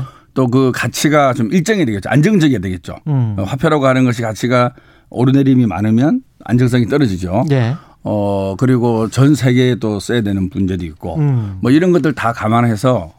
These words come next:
Speaker 1: 저희도 그 당시에 화폐라고 보기에는 자산으로 규정 짓고,
Speaker 2: 예.
Speaker 1: 어, 논의를 하는 것이 바람직하다. 그래서
Speaker 2: 예.
Speaker 1: 지금 가상자산으로 법적 용어는 정리가 되어 있는 상태입니다.
Speaker 2: 지금 논의를 하실 때 이제 업계분들이랄지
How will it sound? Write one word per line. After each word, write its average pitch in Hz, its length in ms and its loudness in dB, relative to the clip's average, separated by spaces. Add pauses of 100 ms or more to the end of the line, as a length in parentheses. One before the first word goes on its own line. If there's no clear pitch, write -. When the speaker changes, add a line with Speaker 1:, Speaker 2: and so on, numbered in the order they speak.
(100)
Speaker 1:
저희도 135 340 2
그 120 80 0
당시에 117 560 0 (340)
화폐라고 131 560 0
보기에는 113 600 -2
자산으로 123 500 2
규정 104 300 -2
짓고, 113 560 -2
Speaker 2:
예. 90 380 -6
Speaker 1:
어, 95 140 -8
논의를 117 380 2
하는 113 140 0
것이 104 160 -4
바람직하다. 104 840 -6
그래서 98 180 -4
Speaker 2:
예. - 40 -8
Speaker 1:
지금 98 140 -4
가상자산으로 120 880 0 (320)
법적 123 340 0
용어는 104 400 2
정리가 107 380 0
되어 123 140 2
있는 139 120 4
상태입니다. 113 560 -4 (240)
Speaker 2:
지금 202 220 -4
논의를 202 420 0
하실 208 280 -6
때 214 120 0
이제 156 160 0
업계분들이랄지 147 1700 0